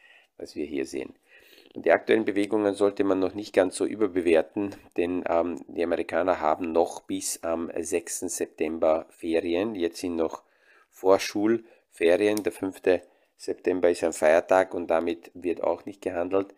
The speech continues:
Die Umsätze sind sehr, sehr niedrig und bei niedrigen Umsätzen können sehr große Ausschläge passieren. Das haben wir schon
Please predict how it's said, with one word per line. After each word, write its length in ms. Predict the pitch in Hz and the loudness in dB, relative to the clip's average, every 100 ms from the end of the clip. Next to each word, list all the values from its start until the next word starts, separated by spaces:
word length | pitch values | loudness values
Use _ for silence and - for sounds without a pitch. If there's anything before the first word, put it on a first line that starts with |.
| _ _ _ _ - | _ _ _ _ -8
Die 60 | |
Umsätze 520 | - 117 110 98 - | -2 0 0 0 0
sind 260 | 95 101 92 | -4 -4 -4
sehr, 220 | - 90 | 0 0
sehr 200 | 87 90 | 2 0
niedrig 720 | 85 90 101 104 107 117 113 - | 0 -6 -6 -4 -2 -2 -4 -8
und 340 | 92 90 - | -8 -8 -4
bei 140 | - 85 | 0 0
niedrigen 520 | 92 113 107 107 92 | 0 -4 -4 -4 -6
Umsätzen 640 | 92 117 80 - - 107 110 _ _ - _ | -8 -4 -4 -4 -6 -8 -10 _ _ -20 _
können 340 | - 90 95 92 | -4 0 0 0
sehr 260 | 90 95 | 0 0
große 600 | - 95 92 101 98 98 | -2 -4 0 0 0 0
Ausschläge 520 | 80 95 - 80 78 | 0 0 -2 -2 -2
passieren. 420 | 85 78 - 85 82 | -6 -6 -6 -8 -8
Das 160 | 80 | -6
haben 260 | 78 82 90 | -2 -2 -4
wir 200 | 90 90 | -4 -4
schon 320 | - 90 90 | -4 -6 -8